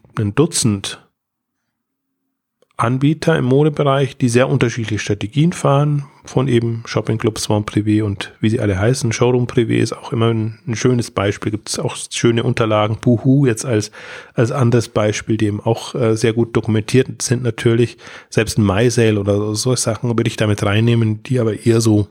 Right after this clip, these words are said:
sagen wir mal, immer gutes Beispiel sind, was,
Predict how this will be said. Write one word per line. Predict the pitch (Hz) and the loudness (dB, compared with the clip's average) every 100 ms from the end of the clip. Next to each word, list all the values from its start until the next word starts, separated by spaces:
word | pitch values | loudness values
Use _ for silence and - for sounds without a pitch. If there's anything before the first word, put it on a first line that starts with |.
| _ _ _ _ | _ _ _ _
sagen | - - 101 | -10 -4 -2
wir | 98 | -2
mal, | 104 - - - - - - - - _ - | -4 -8 -20 -20 -20 -20 -20 -20 -20 _ -10
immer | 131 120 | -4 0
gutes | 131 123 107 | 2 0 0
Beispiel | 107 117 - 117 | 0 0 0 0
sind, | 113 110 104 - | 2 0 0 -2
was, | 107 - - - | -2 -2 -4 -6